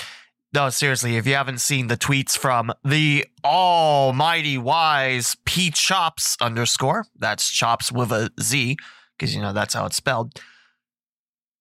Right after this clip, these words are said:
The Cleveland Browns are more relevant than the Cincinnati Bengals. Despite the Cleveland Browns, uh, how many times they won the A F C North?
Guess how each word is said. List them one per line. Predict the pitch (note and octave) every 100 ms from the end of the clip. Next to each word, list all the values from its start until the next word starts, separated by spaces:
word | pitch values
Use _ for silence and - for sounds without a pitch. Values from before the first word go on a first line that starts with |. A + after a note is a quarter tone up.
| -
The | C3+
Cleveland | C#3+ E3+ E3+
Browns | D#3 F#3 G3 F3+
are | G3+
more | F#3 G#3+ A#3
relevant | B3+ D4 D#3+ B2+
than | A#2+ A#2
the | B2
Cincinnati | - C3 D3 C3
Bengals. | A#2 B2+ A#2 A2 G2+ - - _ _ _ _ _ _ _ _ - - _
Despite | - - D3 C#3+
the | -
Cleveland | - C#3+ C3+ B2
Browns, | C3+ C3+ C3+ C3+ C3 C3 - -
uh, | C3 C3+ C#3 C3+
how | C#3+
many | G#3+ A3+
times | - G3+ F#3
they | F#3+
won | F3 F3
the | F3
A | F3
F | E3
C | - E3+
North? | E3+ F3